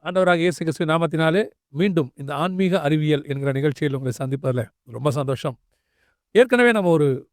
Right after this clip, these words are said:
பெரிய ஒரு ஐம்பது, ஐம்பத்திரண்டு எபிசோடு நம்ம பண்ணியிருக்கிறோம். உங்களுக்கு ஞாபகம் இருக்கும், Science and Science அப்படின்னு சொல்லி. அது தமிழ்லையும் இருக்கு, தெலுங்குலையும் இருக்கு.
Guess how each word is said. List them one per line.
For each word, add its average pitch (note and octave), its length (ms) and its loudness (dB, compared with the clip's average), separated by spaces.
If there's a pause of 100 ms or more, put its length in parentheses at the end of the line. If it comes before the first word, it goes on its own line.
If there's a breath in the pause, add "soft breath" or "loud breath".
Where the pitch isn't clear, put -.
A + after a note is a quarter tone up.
பெரிய E3+ 480 0
ஒரு C#3+ 140 -4
ஐம்பது, D#3 240 2
ஐம்பத்திரண்டு D3 640 0
எபிசோடு E3+ 300 2 (120)
நம்ம C3+ 240 -10
பண்ணியிருக்கிறோம். C3 500 -2
உங்களுக்கு C3 300 -2
ஞாபகம் D3 100 2
இருக்கும், C3+ 320 -4
Science C#3+ 240 -4
and C#3 200 -4
Science B2+ 340 -8
அப்படின்னு C3+ 160 0
சொல்லி. C#3 380 0 (420)
அது D3 460 2
தமிழ்லையும் F3+ 420 2
இருக்கு, E3 400 0 (120)
தெலுங்குலையும் D#3+ 420 0
இருக்கு. E3+ 360 0